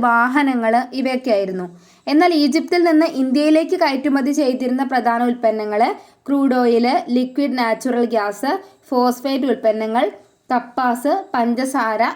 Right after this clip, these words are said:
ഇവയൊക്കെയായിരുന്നു. ഇരു രാജ്യങ്ങളും പെട്രോളിയം, ഊർജം, ഭക്ഷ്യസുരക്ഷ, മരുന്ന് നിർമ്മാണം തുടങ്ങിയ മേഖലകളിൽ സഹകരിച്ച് പ്രവർത്തിക്കുന്നുണ്ട്. ഇന്ത്യൻ കമ്പനികൾ ഈജിപ്തിൽ വലിയ നിക്ഷേപങ്ങൾ നടത്താറുണ്ട്.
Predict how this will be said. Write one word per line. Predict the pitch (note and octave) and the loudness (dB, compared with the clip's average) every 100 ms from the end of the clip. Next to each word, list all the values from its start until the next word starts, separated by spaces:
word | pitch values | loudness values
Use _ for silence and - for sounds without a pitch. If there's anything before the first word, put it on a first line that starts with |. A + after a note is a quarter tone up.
| B3+ | -4
ഇവയൊക്കെയായിരുന്നു. | C4 B3 A#3 A3+ F#3+ F#3+ F#3 F#3 F#3 _ _ _ | -2 -2 0 -2 0 -2 -4 -8 -12 _ _ _
ഇരു | D#4 E4+ A4 | 2 4 4
രാജ്യങ്ങളും | F4+ C#4+ C#4+ C#4+ C#4+ D#4+ D#4 | 2 2 2 2 2 0 -2
പെട്രോളിയം, | C4+ C#4 C4+ C4+ C#4+ D4+ D4 | -2 0 0 2 0 -2 -4
ഊർജം, | C4 B3+ A#3+ C#4+ D4+ D4 A#3+ | -4 -2 0 0 -2 -4 -6
ഭക്ഷ്യസുരക്ഷ, | A#3+ - D4+ C#4+ C4 - C#4 C4+ B3+ | -4 -2 0 0 -4 -2 -2 -2 -2
മരുന്ന് | A#3+ A#3+ C4 E4 | -2 2 2 4
നിർമ്മാണം | D4+ B3+ B3 B3 A#3+ B3 | 2 2 0 0 0 0
തുടങ്ങിയ | B3 A#3+ B3 C4 | -2 -2 -2 0
മേഖലകളിൽ | A#3+ A3 A3 A3+ A#3 B3+ C#4+ | 0 0 -2 -2 0 0 0
സഹകരിച്ച് | C4+ A3+ A3 A3+ A#3+ C4+ | -2 -2 -2 -4 -2 -2
പ്രവർത്തിക്കുന്നുണ്ട്. | B3 G#3 G3 G#3 A#3 A3 G3+ F#3+ D#4 - - _ - D4+ | 0 -2 -4 -6 -6 -6 -2 -2 -2 -6 -20 _ -2 2
ഇന്ത്യൻ | D#4+ G#4 G#4 | 4 2 2
കമ്പനികൾ | F#4+ D4+ D4 C#4+ C#4 D4+ | 2 2 2 2 0 0
ഈജിപ്തിൽ | C4 C4 B3 D4 E4 D#4+ C4 | 0 0 0 0 0 0 0
വലിയ | B3 C#4+ F#4+ | 0 2 0
നിക്ഷേപങ്ങൾ | E4+ - C4 A#3+ B3+ C4+ B3+ | -2 -2 -2 -2 -2 0 0
നടത്താറുണ്ട്. | G3+ G3+ G#3+ G3+ G3 F3+ | -2 -2 -2 -2 -2 -6